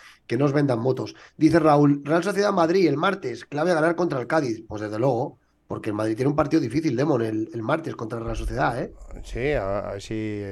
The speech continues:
Speaker 2: la Real Sociedad le mete, le mete caña al Madrid y nosotros, lo primero, tenemos que pensar en ganar nosotros. Luego
Speaker 1: Sí.
Speaker 2: ya,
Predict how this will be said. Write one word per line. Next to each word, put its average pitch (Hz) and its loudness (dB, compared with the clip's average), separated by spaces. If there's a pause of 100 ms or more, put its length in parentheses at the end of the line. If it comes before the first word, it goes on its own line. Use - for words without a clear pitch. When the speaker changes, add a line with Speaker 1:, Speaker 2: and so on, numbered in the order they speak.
(140)
Speaker 2:
la 98 -10
Real 101 -8
Sociedad 98 -6 (640)
le 98 -10
mete, 98 -8
le 92 -10
mete 101 -8
caña 107 -4
al 101 -4
Madrid 104 -4
y 104 -4
nosotros, 117 -4 (320)
lo 107 0
primero, 120 2
tenemos 143 2
que 160 0
pensar 147 2
en 151 2
ganar 113 2
nosotros. 92 -4 (180)
Luego 98 -10
Speaker 1:
Sí. 110 -8
Speaker 2:
ya, 113 -8